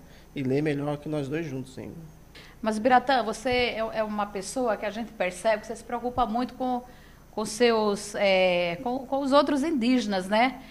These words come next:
Speaker 2: Porque é o que eu falo, passa problemas na saúde, nas estradas,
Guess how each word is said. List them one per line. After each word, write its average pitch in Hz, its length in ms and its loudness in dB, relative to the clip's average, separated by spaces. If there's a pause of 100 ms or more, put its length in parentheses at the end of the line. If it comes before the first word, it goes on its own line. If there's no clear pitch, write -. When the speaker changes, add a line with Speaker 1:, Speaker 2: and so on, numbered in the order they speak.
(140)
Speaker 2:
Porque - 140 -4
é 262 80 2
o - 20 -2
que 320 80 0
eu 320 60 4
falo, 220 280 6
passa 247 240 2
problemas 208 840 2 (340)
na 214 160 -4
saúde, 233 920 2
nas 202 240 0
estradas, 208 1120 4